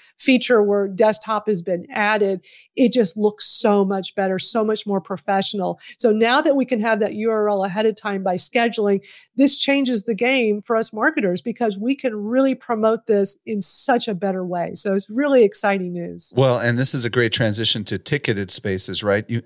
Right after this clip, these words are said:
Speaker 2: uh, it makes sense why they would go to desktop because of this new feature they just rolled out called Ticketed Spaces. Tell us a little bit more about what that is.
Speaker 1: Yeah, it's coming soon. It's actually not out yet, but this ticketing feature, they've been talking about it for a while.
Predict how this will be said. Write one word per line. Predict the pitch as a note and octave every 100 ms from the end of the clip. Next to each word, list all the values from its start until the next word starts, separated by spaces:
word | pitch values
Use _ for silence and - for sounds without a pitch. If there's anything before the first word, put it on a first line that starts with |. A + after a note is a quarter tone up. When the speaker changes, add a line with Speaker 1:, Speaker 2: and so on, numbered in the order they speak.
| -
Speaker 2:
uh, | G#2+
it | B2
makes | C3+ -
sense | - C3 A2+
why | A2 G#2+ A#2 A#2
they | A2
would | G2+ G2 F#2+
go | G#2
to | F#2
desktop | G2+ F#2+ - F#2 F#2
because | - F#2 G#2 G2
of | F#2
this | F#2+ G2+
new | F#2+ F#2
feature | - G2 -
they | F2 F2
just | F#2+ E2
rolled | G2+ F2+
out | F#2 F2+
called | G2+ F2
Ticketed | - - F#2+ -
Spaces. | G#2+ F2+ - G2 - - - -
Tell | - C#3
us | C#3
a | C3+
little | B2+
bit | A#2+ G#2
more | A2
about | G2 G2 F2
what | G2
that | G#2 F#2+
is. | F2 - _ -
Speaker 1:
Yeah, | C4+ C#4 C4 A3 - -
it's | D4+
coming | - F#4+ G4 F4+
soon. | - D#4+ B3
It's | A#3+
actually | C#4+ D#4 E4+ D4+
not | C#4 C4
out | A#3+ A3
yet, | A#3+ A3 F#3+
but | A#3
this | A#3+ A#3
ticketing | - D#4 D#4+ C#4 A#3+
feature, | B3 A#3 -
they've | G#3+
been | G#3 G3+
talking | - A3+ A#3+ C4+
about | B3+ A#3+
it | A#3
for | - A3+
a | A3
while. | G3+ G3+ F#3+ F#3+